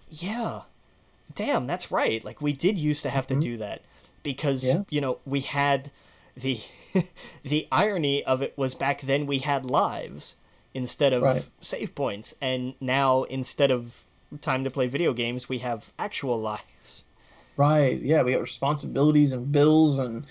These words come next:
Speaker 1: Mm.
Speaker 2: uh, all this other stuff that tries to take over our time, and, you know, and we, me and you, I think we game a lot more than most people, but it's still at the same time, it feels like hardly any, <laughs> you
Speaker 1: Yeah.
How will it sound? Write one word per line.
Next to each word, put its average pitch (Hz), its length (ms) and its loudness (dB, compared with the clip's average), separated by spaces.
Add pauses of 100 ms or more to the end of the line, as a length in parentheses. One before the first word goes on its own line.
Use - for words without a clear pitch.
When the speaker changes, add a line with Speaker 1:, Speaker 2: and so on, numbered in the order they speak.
Speaker 1:
Mm. 147 360 -6 (140)
Speaker 2:
uh, 120 240 4
all 143 180 6
this 156 180 4
other 143 200 4
stuff 143 320 2
that 131 280 -4
tries 135 520 0
to 135 180 -6
take 143 300 0
over 127 200 0
our 120 140 -2
time, 147 400 0
and, 117 260 -6 (1000)
you 160 140 0
know, 107 240 -2 (800)
and 151 260 4
we, 151 540 2
me 160 240 6
and 151 100 4
you, 156 140 6
I 143 80 6
think 147 200 -2
we 151 80 2
game 143 220 0
a 135 60 2
lot 135 180 0
more 131 200 0
than 131 160 -4
most 143 280 4
people, 131 300 2
but 123 160 0
it's - 140 -2
still 170 260 4
at - 60 2
the - 60 -2
same 127 200 -2
time, 170 380 0
it - 80 -10
feels 156 220 4
like 127 100 -2
hardly - 480 0
any, 185 420 0
<laughs> - 100 -20
you 311 140 8
Speaker 1:
Yeah. 151 100 6